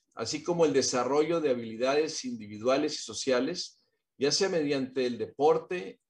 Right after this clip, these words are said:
el, el entrenamiento de un oficio, las pláticas de superación personal, etcétera. Se tiene que cambiar también el modelo actual que se encuentra en, eh,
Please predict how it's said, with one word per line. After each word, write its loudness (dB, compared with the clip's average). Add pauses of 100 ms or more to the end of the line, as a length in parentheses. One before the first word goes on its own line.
(200)
el, -4
el -4
entrenamiento -2
de 0
un -2
oficio, -2
las -6
pláticas -2
de -6
superación -4
personal, -4 (240)
etcétera. -8 (1600)
Se 0
tiene -2
que -6
cambiar 2 (100)
también -4
el -2
modelo 2
actual -2 (220)
que -8
se -12
encuentra -2 (180)
en, -8
eh, -8